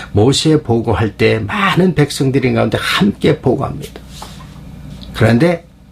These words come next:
특이한 것은 여호수아와 갈렙은 바로 그 보는 관점, 영적으로 보는 관점이 다릅니다.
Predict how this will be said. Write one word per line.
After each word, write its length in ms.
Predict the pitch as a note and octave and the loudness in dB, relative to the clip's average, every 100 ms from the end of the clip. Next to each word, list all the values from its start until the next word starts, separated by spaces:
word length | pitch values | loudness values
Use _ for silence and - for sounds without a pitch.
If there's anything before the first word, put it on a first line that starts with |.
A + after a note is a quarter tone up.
| - | -18
특이한 440 | - G3+ F#3 C#3 A#2 | -10 -2 2 2 0
것은 400 | G#2 - G2+ - - - - - - - - | -4 -6 -10 -10 -20 -20 -20 -20 -20 -14 0
여호수아와 720 | G#2 A2 D#3+ - C#3+ C3 C#3 | 4 6 4 2 0 0 -2
갈렙은 560 | - A2+ G#2+ G#2 G2 G2 - - - - - - - - - | -4 0 2 2 2 -4 -6 -20 -20 -20 -20 -20 -20 -20 -16
바로 400 | - G2+ A2 A2 - - - | -4 -2 0 -2 -4 -20 -8
그 220 | - D#3 | 0 0
보는 360 | - A2+ C3+ D3+ | 2 4 4 4
관점, 460 | - B2+ - G#2+ G#2 | 0 -4 -2 -2 2
영적으로 500 | A2+ D3 E3 D#3 C3+ | 2 4 2 2 2
보는 240 | C3 C#3+ | 2 2
관점이 500 | - A#2 G2+ A2+ B2+ | 0 -4 -2 -2 -4
다릅니다. 600 | - - - A2 - - | -4 -4 -2 -4 -6 -10